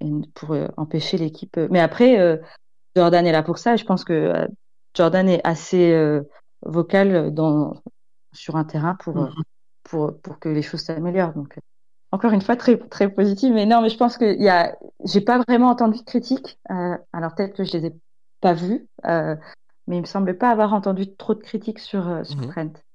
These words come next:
Speaker 3: Ok, mais écoute, c'est bon à savoir
Speaker 1: Au contraire.
Speaker 3: que il y a,
Speaker 1: Ouais.
Speaker 3: voilà, en tout cas, euh, dans, dans la, la grande majorité, euh, des,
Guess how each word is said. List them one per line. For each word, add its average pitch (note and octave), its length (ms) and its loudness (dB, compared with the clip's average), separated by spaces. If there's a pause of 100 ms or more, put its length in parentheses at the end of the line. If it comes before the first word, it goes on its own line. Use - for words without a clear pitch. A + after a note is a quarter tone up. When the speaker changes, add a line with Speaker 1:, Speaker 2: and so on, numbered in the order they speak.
(180)
Speaker 3:
Ok, D3 240 -14
mais C3 80 -12
écoute, A2+ 240 -14
c'est A#2 140 -10
bon A#2 140 -8
à - 20 -10
savoir E3 260 -6
Speaker 1:
Au G#3+ 80 -2
contraire. F3 300 -4
Speaker 3:
que - 60 -20 (180)
il A2+ 80 -16
y - 20 -10
a, G#2+ 80 -6
Speaker 1:
Ouais. - 60 -2
Speaker 3:
voilà, A#2+ 200 -2
en G#2+ 80 -8
tout A2 160 -16
cas, B2+ 300 -2
euh, G#2+ 260 -10
dans, G#2+ 360 -18 (640)
dans G2+ 100 -10
la, G2+ 180 -8
la G#2 140 -8
grande A2+ 180 -6
majorité, A2+ 720 -12
euh, G#2 180 -14
des, G#2 460 -14